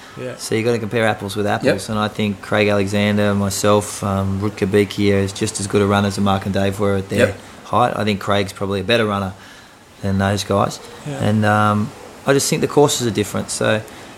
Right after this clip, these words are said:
Speaker 2: to, to compare a two forty that Mark and Dave did in
Speaker 3: Yep.
Speaker 2: nineteen eighty-nine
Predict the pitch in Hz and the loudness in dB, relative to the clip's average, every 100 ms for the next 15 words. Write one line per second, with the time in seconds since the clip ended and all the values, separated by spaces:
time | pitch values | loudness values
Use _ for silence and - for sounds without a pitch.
0 | - - - 139 - 127 127 143 123 113 | -20 -14 0 0 0 -2 2 4 4 2
1 | 123 - 117 117 110 104 107 104 107 107 | -2 0 2 2 2 0 0 0 0 0
2 | 113 117 110 104 101 104 101 98 107 131 | 0 0 0 2 2 2 0 0 0 2
3 | 156 | 0